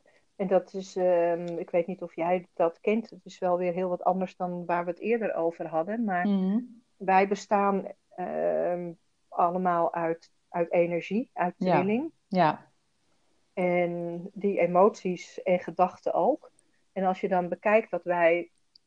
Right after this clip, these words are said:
Speaker 1: voor zo'n tachtig procent uit water bestaan, hè, ons lichaam.
Speaker 2: Mhm.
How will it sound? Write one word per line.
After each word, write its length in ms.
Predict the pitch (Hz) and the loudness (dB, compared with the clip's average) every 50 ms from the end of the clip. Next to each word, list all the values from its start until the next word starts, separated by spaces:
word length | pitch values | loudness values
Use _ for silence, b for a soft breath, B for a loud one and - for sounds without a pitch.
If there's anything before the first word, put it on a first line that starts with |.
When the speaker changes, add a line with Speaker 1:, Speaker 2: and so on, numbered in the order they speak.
| _ _ _ | _ _ _
Speaker 1:
voor 200 | _ - 185 180 | _ -4 -4 -2
zo'n 200 | - 185 175 185 - | -2 -4 -10 -6 -4
tachtig 380 | - 202 - - - 220 - | -4 -4 -4 -6 -10 -10 -8
procent 460 | - 196 185 - - 185 180 175 - | -8 -10 -10 -4 -2 -2 -2 -2 -2
uit 220 | - - 170 170 - | -4 -2 -2 -2 2
water 500 | - 175 185 214 240 - 208 190 175 - - | 4 4 4 4 2 2 -2 -2 -2 -4 -8
bestaan, 540 | 170 165 - - 151 151 170 202 254 311 - _ _ _ _ | -10 -10 -8 -4 -2 -2 0 0 -2 -4 -6 _ _ _ _
hè, 160 | - 196 220 | -6 -4 -4
ons 220 | - 190 185 - - | -2 -4 -6 -6 -6
lichaam. 560 | 185 190 190 - - 165 165 175 220 277 294 _ _ _ _ _ _ _ _ _ _ | -6 -6 -6 -4 -2 -2 -2 -2 -2 -6 -8 _ _ _ _ _ _ _ _ _ _
Speaker 2:
Mhm. 340 | - 190 185 175 165 170 190 | -2 0 0 0 0 0 -4